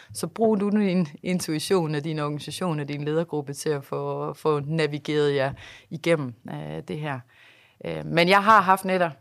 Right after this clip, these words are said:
hvor jeg også har ligget, øh, og vendt og drejet mig i sengen og tænkt, "Okay,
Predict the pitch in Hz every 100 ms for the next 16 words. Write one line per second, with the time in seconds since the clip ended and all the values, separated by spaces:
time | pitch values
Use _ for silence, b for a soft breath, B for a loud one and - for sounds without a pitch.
0 | _ b b b _ 165 170 160 175 170
1 | 151 170 175 156 147 156 151 151 151 151
2 | - 151 151 151 175 147 - 143 156 160
3 | 143 143 165 143 147 - 143 143 - 147
4 | -